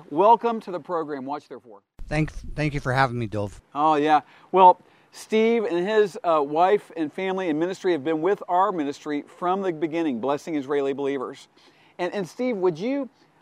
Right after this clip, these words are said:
Speaker 1: go ahead and introduce yourself and share whatever you'd like to about yourself, and just begin to share a little bit about the work that we're partnering in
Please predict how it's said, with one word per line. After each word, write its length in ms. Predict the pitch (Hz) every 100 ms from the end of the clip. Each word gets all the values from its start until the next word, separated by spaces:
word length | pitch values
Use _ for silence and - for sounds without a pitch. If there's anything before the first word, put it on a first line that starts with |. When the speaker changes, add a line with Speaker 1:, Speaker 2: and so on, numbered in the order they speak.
| -
Speaker 1:
go 120 | 170
ahead 180 | 233 226
and 100 | 196
introduce 480 | 208 196 156 214 -
yourself 560 | 247 - 170 156 160 -
and 260 | 175 165 156
share 260 | - 190
whatever 300 | 156 160 190
you'd 140 | 202 180
like 200 | 185 190
to 160 | 190 139
about 340 | 127 170 214
yourself, 480 | 143 - 131 123 - _ _ _
and 120 | 254
just 160 | 262 254
begin 260 | 370 330 320
to 100 | 220
share 380 | - 208 208
a 80 | 214
little 180 | 180 165
bit 160 | 151 147
about 300 | 143 135 -
the 100 | 139
work 400 | 135 175 151 - _ _ _ _
that 100 | 135
we're 140 | 135 151
partnering 480 | - 170 165 147
in 240 | 131 127